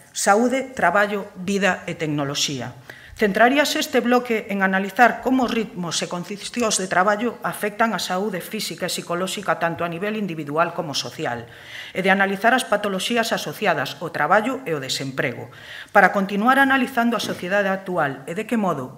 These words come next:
a velocidade da vida, a incomunicación e o estrés condicionan a perda de saúde. Trataríase de analizar os novos tipos de enfermedades xurdidas como consecuencia dos estilos de vida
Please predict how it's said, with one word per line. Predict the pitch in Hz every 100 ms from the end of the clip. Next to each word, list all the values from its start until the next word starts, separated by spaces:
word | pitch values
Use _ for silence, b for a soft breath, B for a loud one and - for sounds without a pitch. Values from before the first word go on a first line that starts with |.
| 160
a |
velocidade | 156 147 - 180 202
da | 165 160
vida, | 220 160 175 - B -
a | 165
incomunicación | 156 165 156 147 143 139 226 214 175 - B B B B
e | 233
o | 214
estrés | - - 220 208 -
condicionan | 202 185 185 - 233 254
a | 196 190
perda | 185 170
de | 160
saúde. | - 156 147 131 127
Trataríase | - 180 180 185 220 220 214
de | 196
analizar | 190 190 185 202
os | 202
novos | 220 214 208
tipos | 240 233 220
de | 180
enfermedades | 165 185 180 202 226 220
xurdidas | 214 196 240 240 214
como | 202 175
consecuencia | 170 175 170 208 220 208
dos | 175 170
estilos | 160 208 202 190
de | 180
vida | 208 202